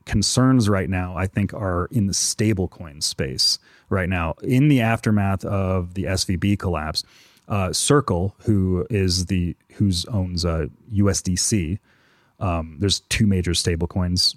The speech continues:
Tether and U S D C. U S D C is much more like the government regulated, government friendly coin. Um,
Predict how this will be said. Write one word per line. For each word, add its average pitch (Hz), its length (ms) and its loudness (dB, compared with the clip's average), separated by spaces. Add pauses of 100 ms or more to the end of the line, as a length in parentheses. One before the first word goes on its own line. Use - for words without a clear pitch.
Tether 92 380 0
and 87 140 -6
U 90 100 -2
S 85 100 -2
D 90 120 -2
C. 95 280 -2 (280)
U 127 120 6
S 131 80 6
D 127 100 4
C 110 200 2
is 101 100 0
much 104 160 0
more 101 160 2
like 92 160 -2
the - 80 -8
government 92 440 -6 (140)
regulated, 95 560 0
government 92 360 0
friendly 95 400 -2
coin. 110 480 0 (260)
Um, 90 380 -14